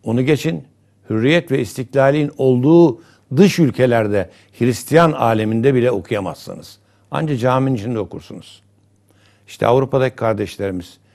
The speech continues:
ezan sesine hasretler.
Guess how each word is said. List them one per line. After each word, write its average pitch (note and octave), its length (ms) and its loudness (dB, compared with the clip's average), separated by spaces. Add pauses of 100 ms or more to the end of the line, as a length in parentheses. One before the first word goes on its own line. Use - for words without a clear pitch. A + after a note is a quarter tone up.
(240)
ezan B2 320 -2
sesine B2+ 540 -8 (720)
hasretler. - 800 -10